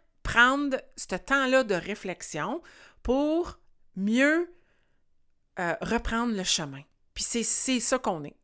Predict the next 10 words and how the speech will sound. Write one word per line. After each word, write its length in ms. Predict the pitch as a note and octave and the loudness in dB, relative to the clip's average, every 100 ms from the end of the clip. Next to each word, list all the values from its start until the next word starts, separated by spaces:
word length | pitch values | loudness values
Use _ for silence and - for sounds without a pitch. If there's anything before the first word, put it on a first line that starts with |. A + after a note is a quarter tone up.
| _ | _
Pour 140 | A3 | -4
moi, 240 | G#3 G#3+ B3+ | 0 2 2
aujourd'hui, 680 | B3+ A3+ F#3+ G3 A3+ C4+ - - - - F3 | 2 -2 -2 -4 -2 -2 -6 -20 -20 -20 -2
début 300 | A3+ A#3+ A#3+ | 0 2 4
mars, 540 | G#3 A3 B3 - - - | 4 4 0 -4 -4 -6
je 380 | E3+ F#3+ G3+ G#3 - | 0 4 4 4 2
reprends 600 | A#3 B3 - A#3+ C4 C4 G3 | 0 2 2 2 2 -2 -2
un 140 | G3 | -2
droit 240 | G3 G3 | 0 0
chemin. 460 | G3 G3+ F3 E3 G#3+ | 2 0 -2 -4 -6